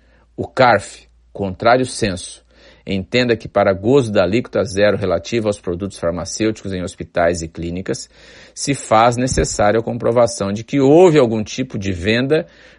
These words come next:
conjuntamente à prestação de serviço, ingressando assim o contribuinte na cadeia monofásica do pis e cofins, e podendo gozar do benefício do crédito,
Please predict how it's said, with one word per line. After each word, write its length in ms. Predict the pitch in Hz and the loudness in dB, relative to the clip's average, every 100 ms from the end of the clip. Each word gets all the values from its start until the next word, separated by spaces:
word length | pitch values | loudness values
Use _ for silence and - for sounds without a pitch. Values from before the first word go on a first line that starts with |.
| _ | _
conjuntamente 1000 | - 151 190 175 175 165 135 101 98 120 | 2 4 6 4 2 4 2 4 0 -2
à 40 | 131 | -2
prestação 540 | - 147 151 - 98 | -2 -2 -4 -2 -6
de 80 | 95 | -6
serviço, 640 | - 135 107 92 - - _ _ _ _ _ _ _ _ - | -4 -4 -4 -6 -8 -18 _ _ _ _ _ _ _ _ -8
ingressando 760 | 107 117 113 - 95 90 87 | -2 2 2 2 -6 -6 -2
assim 520 | 90 95 - 123 160 - _ _ _ _ | -2 -4 -4 -4 -4 -8 _ _ _ _
o 220 | - 196 | 4 6
contribuinte 1040 | 202 165 131 117 101 101 90 120 - 160 160 _ _ | 4 -2 -2 -4 -2 -2 -4 -6 -8 -10 -10 _ _
na 140 | 107 131 | -4 2
cadeia 420 | 165 147 104 104 | 2 4 2 2
monofásica 760 | 107 120 156 - 98 95 104 127 | 2 -2 -2 -2 0 0 -2 -2
do 160 | 160 | -2
pis 320 | 185 - 110 | -4 -2 -2
e 80 | 104 | -2
cofins, 680 | - 185 - 120 101 - - _ _ _ _ _ _ _ - | -2 -4 -2 -4 -4 -12 -18 _ _ _ _ _ _ _ -10
e 80 | 123 | 0
podendo 460 | - 160 110 98 | 4 4 2 0
gozar 460 | 101 147 101 95 101 | 4 4 4 2 2
do 80 | 110 | 0
benefício 600 | 127 151 - 110 110 120 | 0 -2 -2 -4 -6 -4
do 140 | 160 | -2
crédito, 500 | - 131 87 - _ | 4 4 4 0 _